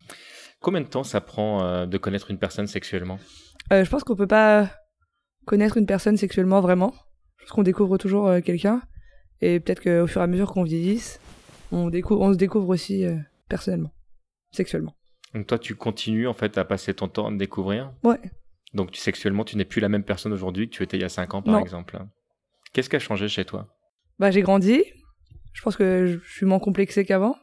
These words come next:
Speaker 2: Et à l'inverse, il y a d'autres complexes qui se forment en vieillissant. Donc du coup, euh,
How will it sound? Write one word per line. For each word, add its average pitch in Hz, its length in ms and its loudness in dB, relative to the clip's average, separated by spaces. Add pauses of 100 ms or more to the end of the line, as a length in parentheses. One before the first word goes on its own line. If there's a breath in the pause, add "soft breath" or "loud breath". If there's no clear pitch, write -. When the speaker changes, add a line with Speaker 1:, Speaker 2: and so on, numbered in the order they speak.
(520)
Speaker 2:
Et 190 40 2
à 180 60 6
l'inverse, 180 260 4
il - 40 0
y - 20 4
a - 40 0
d'autres 190 180 2
complexes 196 380 2
qui 170 120 -4
se - 60 -8
forment 202 200 2
en 185 60 4
vieillissant. 175 480 0 (1600)
Donc 180 160 0
du 151 120 -8
coup, 208 160 0
euh, 180 180 0